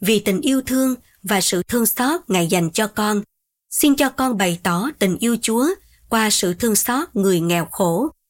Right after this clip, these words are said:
giúp đỡ họ không chỉ về vật chất, mà còn sốt sắng giúp họ biết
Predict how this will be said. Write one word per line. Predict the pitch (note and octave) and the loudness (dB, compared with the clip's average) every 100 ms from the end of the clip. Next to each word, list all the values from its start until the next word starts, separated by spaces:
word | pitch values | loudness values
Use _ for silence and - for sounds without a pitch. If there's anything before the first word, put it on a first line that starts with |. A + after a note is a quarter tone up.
| _ _ _ | _ _ _
giúp | A3 F4+ | 0 0
đỡ | B3 G#3 | 0 0
họ | A3 F#3+ E3+ | 0 0 0
không | F#3+ D4 B3+ | 0 -2 -2
chỉ | - B3+ | 0 -2
về | A#3+ F#3 E3 | 0 0 0
vật | E3+ F3 - | -2 -4 0
chất, | C#4+ F#4+ _ _ _ - | 0 -2 _ _ _ -6
mà | G#3 G#3 | -2 0
còn | G3+ F3+ | 0 0
sốt | - D4+ | 0 -2
sắng | - A#3+ B3+ C#4 | -2 -2 -2 0
giúp | E4+ | 0
họ | - G3+ E3+ F#3+ - _ | 0 -2 0 -2 -6 _
biết | A3 C4+ G4+ | 2 2 2